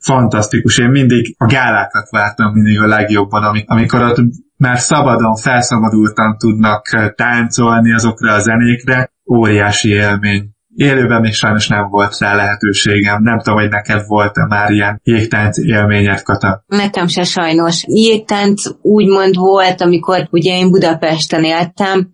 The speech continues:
Speaker 2: és ott gyakoroltak, akkor persze láthattam őket, egy pár ember, nem tudom, ők tanulók voltak, de,
Speaker 1: Mhm.
Speaker 2: de az is nagyon szép volt. Mindig ki szerettem volna próbálni,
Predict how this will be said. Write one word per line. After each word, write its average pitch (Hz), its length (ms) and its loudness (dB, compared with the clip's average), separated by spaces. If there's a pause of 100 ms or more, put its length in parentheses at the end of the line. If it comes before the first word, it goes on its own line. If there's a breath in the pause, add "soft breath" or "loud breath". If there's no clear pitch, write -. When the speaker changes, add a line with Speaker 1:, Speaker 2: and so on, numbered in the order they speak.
(160)
Speaker 2:
és 165 300 0
ott 170 160 2
gyakoroltak, 160 880 0
akkor 170 280 -2
persze 170 360 -4
láthattam 170 680 -2
őket, 156 280 0
egy 165 140 -2
pár 175 240 -2
ember, 170 340 0
nem 175 200 2
tudom, 165 220 0
ők 151 120 0
tanulók 156 440 0
voltak, 143 440 -2
de, 156 320 2
Speaker 1:
Mhm. - 80 -6
Speaker 2:
de 160 100 0
az 156 140 0
is 175 140 -2
nagyon 175 380 0
szép 185 380 -2
volt. 190 420 0
Mindig 196 380 0
ki 190 80 -2
szerettem 175 580 -2
volna 160 360 0
próbálni, 185 840 0